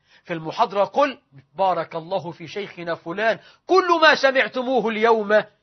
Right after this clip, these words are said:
من كلامه ومن علمه ومن جهده،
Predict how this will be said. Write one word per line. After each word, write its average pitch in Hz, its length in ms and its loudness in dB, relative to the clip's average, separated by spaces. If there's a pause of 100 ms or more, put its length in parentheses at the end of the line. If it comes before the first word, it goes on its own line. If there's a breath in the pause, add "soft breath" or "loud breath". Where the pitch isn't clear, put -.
(300)
من 180 200 -12
كلامه 156 600 -6 (380)
ومن 175 320 -2
علمه 165 500 -6 (200)
ومن 180 380 -4
جهده، 208 500 2